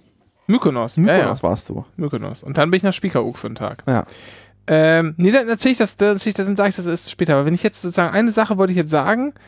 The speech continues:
Speaker 1: weil das ein bisschen spektakulär klingen würde, aber das lasse ich, dann verrate ich nämlich, wo ich hinfahre. Ähm, nee, das mach ich dann sch-, das mach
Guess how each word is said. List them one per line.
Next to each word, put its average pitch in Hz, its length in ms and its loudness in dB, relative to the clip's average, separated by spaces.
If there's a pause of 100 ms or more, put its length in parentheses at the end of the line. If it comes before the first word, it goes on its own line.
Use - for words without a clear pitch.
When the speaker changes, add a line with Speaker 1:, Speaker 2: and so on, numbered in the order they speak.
(320)
Speaker 1:
weil 165 180 2
das 180 180 -2
ein 175 80 -4
bisschen 180 200 0
spektakulär 185 580 0
klingen 139 460 -4
würde, 139 340 2
aber 151 120 -4
das 147 120 -4
lasse 165 260 -2
ich, 127 80 -8
dann 131 160 -4
verrate 139 300 -2
ich 147 80 -16
nämlich, 127 220 -8
wo 135 60 -4
ich 131 100 -10
hinfahre. 147 380 -8 (580)
Ähm, 120 520 -4 (1080)
nee, 440 120 2
das 381 100 -4
mach 320 120 2
ich 247 60 -6
dann 247 100 0
sch-, - 60 -10
das - 140 -12
mach 440 60 -10